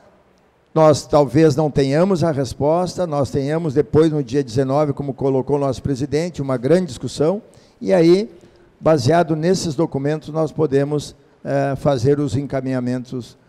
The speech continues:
dentro do, do processo. Então, acho que as minhas considerações são essas, inicialmente. Então, lista de presença, eu já peço para a nossa assessoria, eh, tomar conhecimento e já,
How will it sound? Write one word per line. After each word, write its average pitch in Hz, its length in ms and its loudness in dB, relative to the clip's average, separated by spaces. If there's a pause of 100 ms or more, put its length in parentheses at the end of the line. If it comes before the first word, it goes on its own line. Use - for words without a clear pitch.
(160)
dentro 127 460 -4
do, 123 440 -6
do 131 220 0
processo. - 640 -4 (280)
Então, 147 160 2
acho 151 200 4
que 156 80 0
as 139 180 2
minhas 135 240 -2
considerações 127 760 0
são 131 200 -2
essas, 156 400 2
inicialmente. 160 760 -2 (440)
Então, 143 400 4 (480)
lista 143 300 2
de 139 80 -2
presença, 143 540 -2
eu 139 40 -2
já 123 160 -2
peço 127 440 -2
para 131 160 0
a 123 40 0
nossa 131 260 -4
assessoria, 127 680 0 (540)
eh, 113 480 -2 (880)
tomar 127 320 -2
conhecimento 131 760 -4
e 135 60 -2
já, 139 400 0